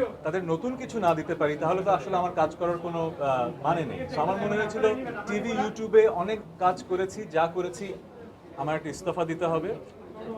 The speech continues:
ওটিটিতে ভালো কাজ হচ্ছে, especially চরকি খুব ভালো কাজ করছে। So, গ্যাপ দেওয়ার দুটো কারণ ছিল, একটা হচ্ছে নিজেকে আরেকটু, আহ, শিক্ষিত করা, আহ, in the craft of acting, আর আরেকটা হচ্ছে যেহেতু ওটিটিতে ভালো কাজ হচ্ছে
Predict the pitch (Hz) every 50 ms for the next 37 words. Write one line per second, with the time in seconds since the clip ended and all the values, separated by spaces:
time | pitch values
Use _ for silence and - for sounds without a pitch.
0 | 220 214 180 180 180 208 190 190 185 180 175 151 143 143 147 170 175 185 175 156
1 | 165 160 - - - 170 151 - - - 160 - 170 160 156 - - 160 156 156
2 | 160 170 156 - 175 147 151 156 156 160 165 160 160 - 160 160 156 - - 160
3 | 180 196 - - - 165 180 180 180 - - 190 - - - - - - - -
4 | - - - - - - - - - 151 156 165 156 170 208 220 214 160 151 160
5 | 165 180 160 160 131 131 131 127 - - 139 135 175 160 - - 160 160 156 -
6 | 175 156 151 147 160 156 180 165 139 139 147 165 165 - - - 196 185 - -
7 | - - - - - - - 156 131 131 - - 208 208 - - - 226 226 214
8 | 180 190 165 170 202 226 - - - - - - - - - - 135 127 127 123
9 | 127 147 143 156 156 151 - - 175 175 175 175 - - 175 160 143 147 131 131
10 | 131 123 - 185 220 247 - - - 104 110 127 135 139 160 160 - 185 190 180
11 | - - 190 170 170 165 165 151 151 156 - 190 - - 185 180 180 147 139 147
12 | 156 180 180 190 190 170 175 180 - - - 165